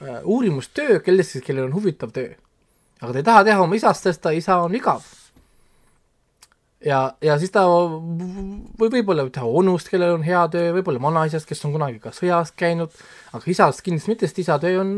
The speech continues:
äh, aud-, audiitor ja, ja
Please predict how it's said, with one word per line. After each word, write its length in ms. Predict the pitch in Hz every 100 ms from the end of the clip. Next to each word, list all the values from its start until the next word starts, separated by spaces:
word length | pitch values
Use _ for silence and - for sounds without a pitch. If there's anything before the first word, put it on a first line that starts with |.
| 208
äh, 260 | 208 208 _ _ _ _ _ - 175
aud-, 180 | 190 - _ _ _ _ _ 180
audiitor 680 | 190 254 214 - 185 170 175 170
ja, 180 | 165 165
ja 120 | 170